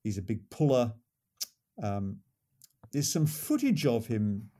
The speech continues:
taken in nineteen twenty-one, which show that he's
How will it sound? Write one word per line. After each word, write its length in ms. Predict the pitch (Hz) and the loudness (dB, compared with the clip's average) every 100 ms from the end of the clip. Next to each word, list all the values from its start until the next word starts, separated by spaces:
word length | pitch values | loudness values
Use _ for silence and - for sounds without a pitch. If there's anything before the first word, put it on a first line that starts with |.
| - | -12
taken 560 | - 139 127 123 117 117 | -4 -2 0 0 0 -2
in 500 | 131 127 120 117 113 - _ | -2 0 2 0 -2 -10 _
nineteen 600 | 117 123 131 113 120 113 110 | -6 -2 -2 -2 -2 -2 -2
twenty-one, 1120 | - 156 131 127 117 107 135 127 101 98 - - _ _ _ _ _ - | -4 -2 -2 0 -2 -2 -2 -2 0 -2 -6 -12 _ _ _ _ _ -4
which 180 | 165 - | -4 -2
show 260 | - 220 | 0 2
that 100 | 220 | 2
he's 240 | 170 151 | 0 -2